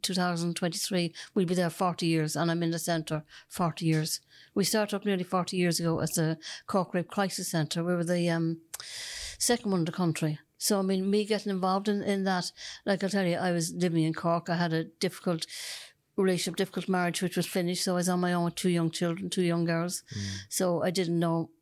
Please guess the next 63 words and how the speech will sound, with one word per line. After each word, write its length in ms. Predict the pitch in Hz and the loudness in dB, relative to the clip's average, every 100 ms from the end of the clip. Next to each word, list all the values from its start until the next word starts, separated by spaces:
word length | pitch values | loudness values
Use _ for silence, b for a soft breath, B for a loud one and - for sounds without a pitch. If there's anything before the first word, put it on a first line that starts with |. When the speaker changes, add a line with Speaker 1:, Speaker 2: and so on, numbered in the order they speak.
| - | -2
Speaker 1:
really 280 | 180 196 196 | 0 2 0
what 180 | 180 | 0
I 60 | 156 | 0
was 120 | 156 | 0
about 240 | 160 165 160 | 0 0 2
or 60 | |
what 140 | 160 165 | 0 0
I 20 | |
was 140 | 160 | 0
doing. 240 | 175 170 165 | 0 2 0
I'd 180 | 175 | -2
kind 160 | - 208 | 0 0
of 260 | 196 - - B B B B _ _ | 0 -4 -12 B B B B _ _
barely 400 | 226 226 202 175 | 4 4 4 2
scraped 420 | - - 180 165 | -2 0 -2 -2
through 200 | - 165 | 0 2
Leaving 260 | 165 165 165 | 2 0 -2
Cert. 220 | 180 170 | -2 0
If 80 | 196 | 0
I 40 | |
look 200 | 190 - | -2 0
back 260 | 180 170 208 | -4 -2 0
on 60 | |
it, 120 | 202 | 0
I 120 | 196 202 | 2 0
would 180 | 196 | 0
have 80 | 190 | 0
got, 240 | 202 185 - B B B B | 0 -2 -4 B B B B
I 80 | 185 | 0
think, 220 | 202 175 - | 0 -2 -2
you 60 | - | 0
think 180 | 269 226 | 0 2
you'd 180 | 214 - | 0 0
pass 280 | 202 175 | 0 0
five 640 | - 196 185 170 160 - - _ _ _ _ _ _ _ - | 0 0 2 0 -2 -10 -14 _ _ _ _ _ _ _ -2
tests 300 | 185 160 165 | -2 0 0
or 60 | |
something 300 | - 165 165 | 0 0 0
in 40 | 165 | -2
five 280 | 185 175 | 0 0
subjects. 400 | - 170 - 165 180 | 0 -2 -2 0 -2
I 40 | |
barely 400 | 170 196 180 156 | 0 0 2 0
got 200 | 156 156 | 0 -2
it. 80 | 156 | -4
So, 320 | - 175 170 B B B - | -2 0 -2 B B B -2
um, 220 | 185 180 | 0 0
for 160 | 170 202 | 0 0
me, 260 | 208 226 190 | 2 2 2
I 120 | 185 | 0
went 160 | 180 | -2
to 40 | - | -2
college 380 | 196 180 165 175 | 0 0 -2 0
when 60 | |
I 20 | |
was 100 | 165 | -2
fifty, 400 | - 185 - 160 156 | 0 -4 0 0 0
which 220 | 170 160 | 0 -2
is 140 | 170 | -4
about 220 | 165 170 | -2 -2
sixteen 480 | - - - 180 170 | -4 -10 -2 0 2
years 240 | 175 180 180 | 2 2 2
ago. 260 | 180 208 | 0 -2